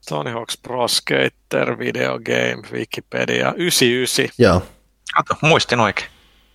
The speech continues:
Speaker 1: Joo. Producer Scott Pease, hieno mies. Tota, siis mä olin hirveä, edelleenkin oon, niinku, suht, niinku, <clears throat> skeittari ja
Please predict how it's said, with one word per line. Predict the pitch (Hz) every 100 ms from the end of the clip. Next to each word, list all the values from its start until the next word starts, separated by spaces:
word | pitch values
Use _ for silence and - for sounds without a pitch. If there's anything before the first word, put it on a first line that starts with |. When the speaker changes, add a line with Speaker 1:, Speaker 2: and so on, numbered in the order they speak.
| -
Speaker 1:
Joo. | - - - - _ _ _ _ _ _ _ _ _ -
Producer | 175 139 120 127 107
Scott | - 170 135 - -
Pease, | 117 104 - - _ _ -
hieno | 120 110 104
mies. | 107 107 - - - - - - _
Tota, | - 135 139 135 131 - - _ _ _ _ _ _ _ _ _ _ _ _ -
siis | 143 160
mä |
olin | 170
hirveä, | 180 185 151 143
edelleenkin | 170 165 135 131 151
oon, | 147 123
niinku, | 117 -
suht, | - 139 117
niinku, | 123 117 143 - - - 170 339 294
<clears throat> | 349 - - 160 214 -
skeittari | - 143 131 - 131 120
ja | 120